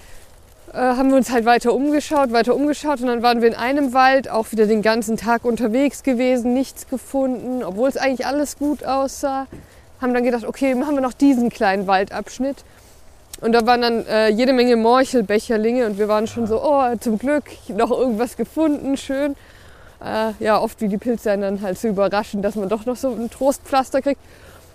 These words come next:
Und dann sind wir halt zurück und dann haben wir gesehen, ah, da stehen ja auch noch so ein paar Obstbäume.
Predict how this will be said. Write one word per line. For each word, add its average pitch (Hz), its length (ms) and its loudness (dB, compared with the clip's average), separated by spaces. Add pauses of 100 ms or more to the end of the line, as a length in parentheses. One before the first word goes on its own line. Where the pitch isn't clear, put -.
(140)
Und 226 100 -2
dann 247 140 2
sind 247 160 0
wir 240 260 2 (320)
halt 240 220 2
zurück 269 420 0
und 254 140 2
dann 247 140 0
haben 254 100 0
wir 247 80 4
gesehen, 240 360 0
ah, 269 220 -4
da 247 100 -2
stehen 254 340 -2
ja 226 120 -2
auch 226 100 -4
noch 226 160 -4
so - 160 -4
ein 226 80 -2
paar 220 320 -4
Obstbäume. 180 1000 -2